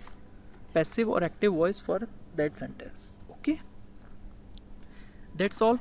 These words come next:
for student today. Uh, I hope, uh, you like this video. Uh, if you like this video, give a thumbs up to us and share it with your friend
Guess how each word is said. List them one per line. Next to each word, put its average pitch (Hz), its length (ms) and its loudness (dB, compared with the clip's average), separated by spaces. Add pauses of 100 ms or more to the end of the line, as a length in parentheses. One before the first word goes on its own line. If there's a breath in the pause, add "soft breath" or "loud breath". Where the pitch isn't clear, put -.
for 262 80 4
student 247 540 2
today. 226 180 6 (380)
Uh, 180 360 0 (200)
I - 20 4
hope, 233 520 2
uh, 247 40 2 (140)
you 202 180 2
like 196 240 4
this - 180 -4
video. 196 240 2 (520)
Uh, 165 360 2
if 185 160 -6
you 190 60 0
like 196 320 2
this 233 100 0
video, 214 400 2 (140)
give 185 100 4
a 190 100 6 (220)
thumbs 170 300 -2
up - 160 -2
to 214 140 4
us - 360 0 (800 loud breath)
and 170 320 2
share 185 420 2 (160)
it - 40 -6 (100)
with 175 220 0
your 180 140 2
friend 170 440 -2